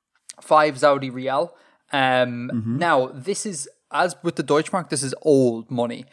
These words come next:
Speaker 1: Um, so according to my research, I, I could be wrong, but according to my research, this, uh, this five Saudi Rial, uh, was out of date in nineteen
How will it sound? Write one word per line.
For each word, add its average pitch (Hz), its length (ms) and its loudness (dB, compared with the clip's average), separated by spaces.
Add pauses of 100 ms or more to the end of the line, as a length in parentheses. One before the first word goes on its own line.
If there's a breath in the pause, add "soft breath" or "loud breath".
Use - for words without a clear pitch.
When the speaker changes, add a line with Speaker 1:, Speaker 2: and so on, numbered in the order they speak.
(280 soft breath)
Speaker 1:
Um, 123 420 0
so 123 460 -2 (180)
according 190 440 0
to - 80 -10
my 175 60 2
research, 151 560 -6 (140)
I, 127 220 0
I 127 40 -6
could 175 180 -6
be 175 60 -2
wrong, 127 280 0 (240 loud breath)
but - 100 -6
according 156 240 -2
to 156 60 -4
my 156 60 -4
research, 139 400 -6
this, 143 360 -6
uh, 127 520 -2
this 131 260 -6
five 139 560 2
Saudi 131 280 2
Rial, 135 360 0 (260 loud breath)
uh, 123 200 4
was 120 200 -2
out 147 180 6
of 139 80 -6
date 131 220 -2
in 123 200 -6
nineteen 151 400 -2